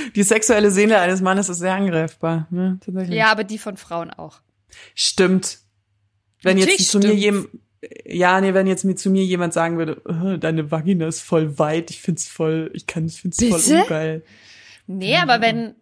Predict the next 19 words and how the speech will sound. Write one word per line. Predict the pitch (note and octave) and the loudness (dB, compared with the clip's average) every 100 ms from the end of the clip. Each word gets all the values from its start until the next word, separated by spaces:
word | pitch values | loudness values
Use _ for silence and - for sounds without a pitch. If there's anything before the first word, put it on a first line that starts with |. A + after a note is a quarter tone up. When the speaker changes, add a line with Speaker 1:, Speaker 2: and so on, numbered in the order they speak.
| - | -2
Speaker 2:
also | G#3+ G#3+ G#3+ - | 0 0 -4 -4
ich | - - | -6 0
hatte | A#3 B3 | 0 0
das | A3 A3+ - - - - - | -4 -4 -6 -10 -16 -20 -10
tatsächlich | G#3+ - F#3+ B3+ D#4+ D#4 | -8 0 2 2 -2 -4
mal, | - B3+ C#4 D4+ D4+ | -4 0 2 0 -4
ähm, | - G#3+ G#3+ G#3+ - _ _ _ | -4 -2 -2 -6 -10 _ _ _
dass | - G#3+ | -6 -4
ich | G#3+ | 0
halt | G#3 G3+ | 0 2
aus | G3 | 0
einer | G3+ F#3 | -2 -6
Beziehung | F#3 - A#3 B3+ C#4+ C#4 | -8 -4 0 2 2 -2
mit | - G#3+ G#3+ - - - | -4 -2 -2 -2 -8 0
einem, | G3 G3 F#3+ F#3+ F#3+ G3 _ _ _ _ | 2 2 0 -4 -6 -10 _ _ _ _
äh, | F#3+ F3 | -6 -4
beschnittenen | F3+ - A3 G#3+ F#3+ F3+ | -4 0 2 2 -2 0
Mann | F3+ G#3 B3+ | 2 0 -2
kam | - C#4+ D#4 | -2 0 0